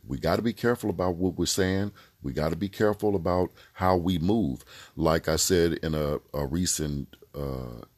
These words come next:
episode, was addressing how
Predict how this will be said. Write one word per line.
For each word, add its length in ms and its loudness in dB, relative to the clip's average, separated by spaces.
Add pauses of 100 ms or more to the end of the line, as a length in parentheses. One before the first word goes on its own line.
episode, 760 0
was 760 -4 (340)
addressing 640 -2
how 560 -4